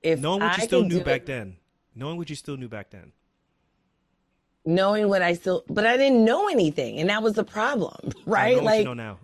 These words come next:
Speaker 2: Know what you know now, then.
Speaker 1: okay, that, that makes more sense, right? Knowing what I know now, knowing what I
Speaker 2: You're
Speaker 1: know
Speaker 2: making
Speaker 1: now,
Speaker 2: this,
Speaker 1: I
Speaker 2: I'm making it
Speaker 1: probably
Speaker 2: easy for you.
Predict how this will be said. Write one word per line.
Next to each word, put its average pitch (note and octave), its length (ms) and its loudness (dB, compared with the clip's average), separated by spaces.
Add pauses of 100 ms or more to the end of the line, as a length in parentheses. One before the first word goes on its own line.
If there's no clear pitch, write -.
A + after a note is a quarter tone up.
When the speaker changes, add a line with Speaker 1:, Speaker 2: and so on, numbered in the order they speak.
Speaker 2:
Know C3+ 160 -6
what C3 140 -8
you B2 60 -12
know A2+ 100 -10
now, F2+ 180 -16
then. F3 340 -2
Speaker 1:
okay, C#3+ 240 -2 (220)
that, G#3 280 2
that A#3+ 180 4
makes A3+ 200 4
more G3 240 4
sense, F3 380 0
right? F3 220 4
Knowing G3+ 320 4
what F#3+ 120 4
I F3 140 0
know E3 200 0
now, D#3+ 500 -2
knowing A3+ 460 0
what B3 140 2
I G#3 60 2
Speaker 2:
You're G3 100 -2
Speaker 1:
know F#3+ 80 -2
Speaker 2:
making F#3+ 100 -2
Speaker 1:
now, F#3+ 200 0
Speaker 2:
this, - 80 -6
Speaker 1:
I G3 100 0
Speaker 2:
I'm A#3 60 -2
making A#3+ 40 -12
it A#3+ 40 -10
Speaker 1:
probably G3 500 2
Speaker 2:
easy F3+ 140 0
for - 200 -18
you. E3+ 120 -20